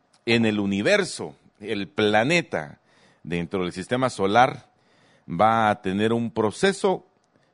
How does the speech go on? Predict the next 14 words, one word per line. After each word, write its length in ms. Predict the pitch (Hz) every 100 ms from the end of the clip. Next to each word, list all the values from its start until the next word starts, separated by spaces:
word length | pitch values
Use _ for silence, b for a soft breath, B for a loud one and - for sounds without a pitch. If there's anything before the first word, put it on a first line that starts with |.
| _ -
que 160 | 107
contribuye 880 | - 113 113 127 175 190 175 160 -
a 220 | 104 107
que 100 | -
tengamos 560 | 104 104 107 139 151 -
hoy 200 | 147 147
la 180 | 123 101
sensación 800 | - 98 92 101 - 143 147 131
del 160 | 101
día 240 | 92 131 120
más 1120 | 123 160 185 202 214 220 214 - - - -
largo 580 | 120 131 147 139 120 127
del 320 | 101 82 80
año. 320 | 98 87 73